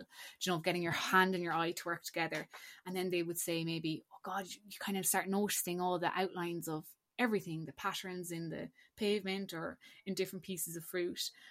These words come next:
And I think it's just kind of exercising stuff like that in people. And I do, I do think you can be naturally gifted, but I, I do think you can kind of train people into kind of a way of working, and, and then, and then they kind of flourish and they go off on their own and they can start to paint.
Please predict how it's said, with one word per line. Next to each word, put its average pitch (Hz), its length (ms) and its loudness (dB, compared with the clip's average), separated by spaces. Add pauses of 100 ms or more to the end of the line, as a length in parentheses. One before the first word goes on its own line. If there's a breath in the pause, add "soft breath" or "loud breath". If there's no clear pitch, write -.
(200 soft breath)
And 202 80 2
I 214 60 2
think 233 160 6
it's 254 100 4
just 254 120 2
kind 202 160 2
of - 140 -4
exercising 185 840 0
stuff - 300 -4
like 170 160 -6
that 175 140 2
in - 80 -8
people. 185 340 -4
And - 320 -8
I 202 40 -2
do, 226 180 0
I 226 80 6
do 254 160 8
think 254 140 8
you 226 80 4
can 202 80 -4
be 208 60 0
naturally 202 320 2
gifted, 180 360 0
but 175 120 0
I, 175 100 -2 (360)
I 196 40 4
do 220 220 4
think 208 220 -4
you 190 100 -4
can 180 120 -8
kind 175 220 -2
of 160 180 -4 (1200)
train 196 520 0
people 180 380 -2
into 170 240 -2
kind 170 260 -4
of 160 160 -6
a 165 80 -6
way 175 200 0
of 170 100 -2
working, 175 480 0
and, 175 240 -4
and 180 100 -4
then, 180 140 -4
and 180 160 0
then 185 140 2
they 180 60 0
kind 180 220 0
of 165 80 -6
flourish 170 400 2
and 170 100 -2
they 165 60 0
go 170 160 0
off 170 200 2
on 170 60 -4
their 156 100 -2
own 160 340 -2 (360 soft breath)
and 175 120 -2
they 165 60 -2
can 165 220 -4
start 165 320 -2
to - 60 -10
paint. 165 500 -4